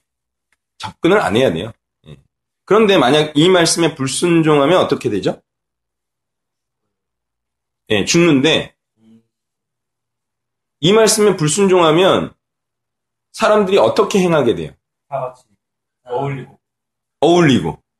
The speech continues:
Speaker 2: 아, 아, 전염되고. 공동체가 파괴되고.
Speaker 1: 전염되고. 근데 그 전에 그의 행태가, 행실이 어떠냐?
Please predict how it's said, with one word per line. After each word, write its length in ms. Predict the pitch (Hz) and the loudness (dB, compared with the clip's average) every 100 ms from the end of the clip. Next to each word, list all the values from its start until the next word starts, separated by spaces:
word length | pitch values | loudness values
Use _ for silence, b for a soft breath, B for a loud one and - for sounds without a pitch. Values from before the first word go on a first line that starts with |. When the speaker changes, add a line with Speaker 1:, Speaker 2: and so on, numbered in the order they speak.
| _ | _
Speaker 2:
아, 140 | - - _ _ | -20 -20 _ _
아, 280 | 123 127 - | -16 -14 -18
전염되고. 500 | 135 139 139 113 - _ _ _ | -12 -10 -10 -12 -18 _ _ _
공동체가 720 | 135 160 160 180 - - - _ | -14 -14 -14 -12 -8 -8 -10 _
파괴되고. 280 | 160 - _ - | -20 -20 _ -4
Speaker 1:
전염되고. 600 | 151 170 143 104 76 73 _ _ _ _ _ | 0 2 2 0 -4 -10 _ _ _ _ _
근데 500 | - 214 220 139 - _ - | -4 0 2 0 -4 _ -4
그 160 | 214 | -2
전에 540 | - 113 120 143 82 - _ _ _ _ _ _ | 0 0 2 0 -4 -14 _ _ _ _ _ _
그의 440 | - 190 175 - - _ _ | 0 2 0 -4 -14 _ _
행태가, 640 | 220 226 226 214 196 156 - | -2 -2 0 0 2 2 0
행실이 400 | 208 220 262 196 | 0 0 0 -2
어떠냐? 560 | - 110 123 92 - | -4 -6 -4 -6 -8